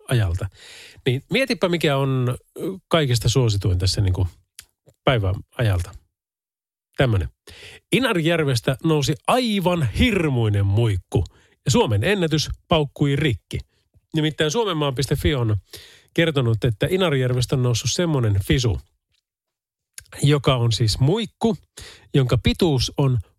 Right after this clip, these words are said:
kolmekymmentäyhdeksän pilkku yhdeksän senttiä ja paino yli kuusisataa grammaa, kuusisataakolmekymmentäneljä grammaa. Ja tämän myötä muikun Suomen ennätys on mennyt uusiksi.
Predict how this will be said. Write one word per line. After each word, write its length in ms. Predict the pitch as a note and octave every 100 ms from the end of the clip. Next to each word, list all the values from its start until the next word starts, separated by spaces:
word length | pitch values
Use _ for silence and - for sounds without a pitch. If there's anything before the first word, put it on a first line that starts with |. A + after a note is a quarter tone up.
| _
kolmekymmentäyhdeksän 1400 | - A3 G3+ D#3+ D#3 B2 A#2+ B2+ - F#3+ D#3+ B2 - A#2 G#2+
pilkku 360 | A#2+ G#2 - -
yhdeksän 600 | F3 D#3 B2 G#2 - G2
senttiä 720 | F#2 D#3 C3 A2+ - G#2+ F#2 F#2+
ja 80 | C#3+ A2
paino 540 | F3 F3+ B2+ G#2 F#2+ - _ _ _ _ -
yli 180 | E3 C#3
kuusisataa 640 | - G#3 C#3+ B2+ G#2+ F#2 F#2
grammaa, 560 | B2+ A#2+ F#2+ D#2+ D2+ D#2+ -
kuusisataakolmekymmentäneljä 1300 | - G#3 - C#3+ A#2 G#2 C#3+ B2 A2 - B2 G2+ F2 F2+ _ -
grammaa. 600 | A#2+ A#2 F#2 D2 D2+ - _ _ _ _ _ _ _ _ _ _
Ja 240 | C#3 B2 B2 _ _ _ -
tämän 280 | B3+ D3 G#2+
myötä 480 | F#3 F#3+ C#3 D#3 A#2 _ _ _ _ _ _ _ _ _ -
muikun 440 | F3+ G#3 E3 C3 G#2
Suomen 280 | G3+ E3+
ennätys 380 | D#3+ D3 C#3 C#3
on 60 | D3+
mennyt 220 | C#3 C#3+
uusiksi. 480 | E3 C3 A#2 -